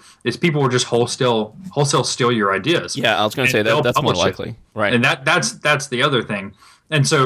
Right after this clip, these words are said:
Speaker 1: like, you'll notice in the vast majority of the writing I do online, I don't talk about my scholarship, like, my actual scholarship at all, hardly.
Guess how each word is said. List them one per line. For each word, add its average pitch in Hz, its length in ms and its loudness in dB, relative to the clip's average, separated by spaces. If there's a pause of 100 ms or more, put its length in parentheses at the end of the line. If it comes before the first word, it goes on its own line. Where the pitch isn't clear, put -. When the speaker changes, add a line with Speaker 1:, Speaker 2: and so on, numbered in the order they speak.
Speaker 1:
like, 113 200 -2
you'll 143 120 2
notice 160 300 0
in 107 200 -2 (200)
the 113 220 -4
vast 120 380 0
majority 131 300 0
of 117 40 -2
the 110 80 -2
writing 117 280 0
I 107 60 2
do 113 140 0
online, 104 520 0 (340)
I - 60 -2
don't 147 120 0
talk 127 200 0
about 107 240 -2
my 104 240 2
scholarship, 120 560 -2
like, 101 160 0 (240)
my 104 240 -6
actual 117 560 0
scholarship 107 640 -2 (400)
at 98 120 -4
all, 135 240 2
hardly. 90 360 -6